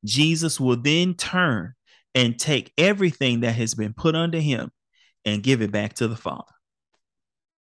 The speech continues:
And everything will be put back in the place that it should have been before the fall of Adam and Eve.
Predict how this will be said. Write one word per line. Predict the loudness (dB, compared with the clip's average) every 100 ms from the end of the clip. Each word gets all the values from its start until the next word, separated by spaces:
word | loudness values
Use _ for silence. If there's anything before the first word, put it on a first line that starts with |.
| _ _ _ _ _ _ _ _ -20 -8 2
And | 6
everything | 6 6 2 4 4
will | 4
be | 2 0
put | 2 0 0 0
back | 2 2 0
in | -2
the | -2
place | -4 -2 0 0 -2
that | -4
it | -4
should | -4 0 2 2
have | 2
been | 2 2 0 -4 _ _ _
before | -6 -4 0 2
the | 2
fall | 0 0 2 2 0
of | -2
Adam | -2 -2 -2
and | -4
Eve. | -6 -8